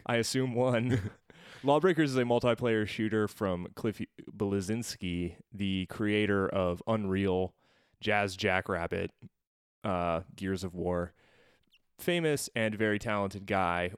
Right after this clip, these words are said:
Speaker 1: Went off, started his own studio called Boss Key. Pretty good name for a studio.
Speaker 2: Yeah, decent name.
Speaker 1: Uh, they made a game called Lawbreakers, and nobody played it, and now it is no longer going to be supported. So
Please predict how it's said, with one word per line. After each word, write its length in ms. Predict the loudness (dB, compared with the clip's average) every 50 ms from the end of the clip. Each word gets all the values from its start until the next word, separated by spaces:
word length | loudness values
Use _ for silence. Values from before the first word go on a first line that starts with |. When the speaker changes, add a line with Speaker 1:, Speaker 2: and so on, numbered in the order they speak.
| -6
Speaker 1:
Went 180 | -2 0 0 2
off, 180 | 2 0 0 0
started 320 | -2 -2 0 0 0 0
his 120 | 0 -2
own 140 | -2 -4 -4
studio 400 | -4 -4 -2 0 0 2 2 0
called 360 | 0 -2 -2 -2 -2 -4 -4
Boss 340 | -4 0 0 0 0 0 -4
Key. 440 | -12 -10 -10 -8 -6 -6 -6 -6 -8 _ _ _ -8
Pretty 160 | -6 -4 -4
good 140 | -4 -4 -6
name 160 | -6 -6 -8 -6
for 100 | -6 -8
a 60 | -8
studio. 480 | -4 -2 0 2 2 2 4 4 2
Speaker 2:
Yeah, 60 | 0 0
decent 320 | -2 -6 -8 -6 -8 -8
name. 220 | -8 -8 -8 -8 -10 _ -4 0
Speaker 1:
Uh, 560 | 0 2 2 2 2 2 0 0 0 -2 -4 _ _ _ _ _ _ _
they 140 | -6 -4 -2
made 160 | -2 -2 -4
a 40 | -2
game 220 | -4 -4 -4 -4
called 220 | -4 -4 -4 0 2
Lawbreakers, 640 | 2 2 2 2 0 0 0 0 -2 -4 -2 -2
and 100 | -2 0
nobody 280 | 0 0 0 0 -4 -4
played 320 | -6 -4 -2 0 0 0 0
it, 160 | -2 -2 -2
and 160 | -4 -6 -4 -4
now 220 | -2 -2 0 -2
it 80 | -2 -2
is 140 | -6 -6 -4
no 160 | -4 -4 -4
longer 240 | -4 -4 -6 -8 -8
going 200 | -8 -8 -8 -8
to 60 | -8
be 80 | -10 -10
supported. 600 | -12 -12 -16 -12 -10 -8 -8 -8 -8 -10 -10 -12
So 400 | -10 -6 -4 -4 -4 -4 -6 -8